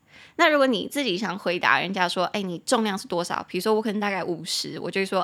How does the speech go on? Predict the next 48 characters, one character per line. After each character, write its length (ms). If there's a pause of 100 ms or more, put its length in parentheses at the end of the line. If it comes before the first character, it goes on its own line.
“I 160
weigh 420
about 480
fifty 420
kilo. 440 (400)
I 180
weigh 480 (260)
fifty 340
kilo. 460 (320)
我 100
大 120
概 100
是 300
五 100
十 140
公 180
斤 160
重。” 160 (640)
OK， 300
所 120
以 60
第 160
一 60
句 180
就 160
是 80
说， 220
纽 120
西 120
兰 100
航 140
空 280 (260)
会 120
量 400 (140)
乘 180
客 80
的 100
体 200
重， 200 (120)
在 100
他 80
们 140
登 180
上 220
航 240
班 200
以 140
前。 320